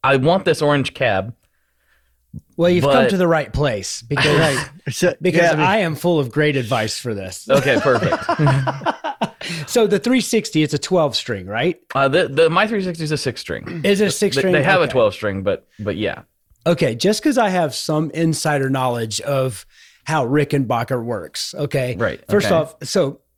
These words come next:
Speaker 2: my new job, sorry, I'm not trying to, like, pimp my job, but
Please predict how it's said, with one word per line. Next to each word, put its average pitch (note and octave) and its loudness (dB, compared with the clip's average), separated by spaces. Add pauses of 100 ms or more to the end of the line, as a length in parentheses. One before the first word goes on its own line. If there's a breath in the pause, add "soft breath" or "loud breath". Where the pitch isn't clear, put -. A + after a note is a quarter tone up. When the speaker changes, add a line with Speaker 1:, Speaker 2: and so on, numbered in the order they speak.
(220)
Speaker 2:
my F3+ 4
new F#3 2
job, C#3+ 2
sorry, D3 2
I'm C3+ 2
not C#3 -2
trying C#3 -2
to, C3 -4
like, C#3 -4
pimp D#3 -2
my C3+ -2
job, B2 -2
but C3+ -6